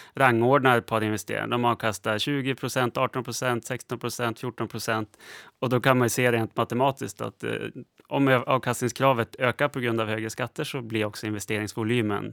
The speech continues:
lägre. Och det finns det också mycket forskning som visar att, eh, bolagsskatten minskar investeringarna. Det är den största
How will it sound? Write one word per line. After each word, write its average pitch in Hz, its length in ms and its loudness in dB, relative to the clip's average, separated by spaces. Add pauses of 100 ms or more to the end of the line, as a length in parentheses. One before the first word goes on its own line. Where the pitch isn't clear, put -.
lägre. 110 480 2 (280)
Och - 240 -6
det 117 80 2
finns 127 220 0
det 127 80 0
också 110 360 0
mycket 107 260 -6
forskning 110 380 -4
som 104 180 -4
visar 107 420 -2
att, - 300 -6
eh, - 60 -8 (340)
bolagsskatten 110 1000 -2
minskar 107 460 -2
investeringarna. 117 800 -2
Det 117 140 -4
är 110 100 -2
den 113 180 -8
största 113 540 -8